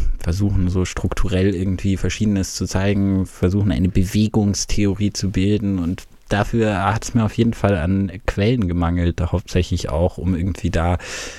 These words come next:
groß jetzt mit einer Bewegungstheorie oder so, hey, so und so haben die Aufstände in den unterschiedlichen Kolonien parallel funktioniert und da kann man die Parallelen ziehen.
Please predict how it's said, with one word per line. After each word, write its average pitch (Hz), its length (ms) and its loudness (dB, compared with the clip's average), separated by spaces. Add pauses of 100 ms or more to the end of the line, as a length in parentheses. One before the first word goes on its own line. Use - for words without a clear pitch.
(220)
groß 101 240 0
jetzt - 180 2
mit 92 140 2
einer 92 180 2
Bewegungstheorie 95 1200 2
oder 90 320 2
so, 87 320 -2
hey, 90 360 0
so 90 120 -4
und 85 160 0
so 90 160 0
haben 85 160 0
die - 120 -6
Aufstände 90 680 0
in 95 240 -2
den 90 120 2
unterschiedlichen 95 640 0
Kolonien 90 540 2
parallel 92 720 2
funktioniert 110 1040 0
und 82 180 -4
da 80 100 0
kann 90 180 0
man 90 100 2
die 87 60 0
Parallelen 92 680 2
ziehen. 98 280 0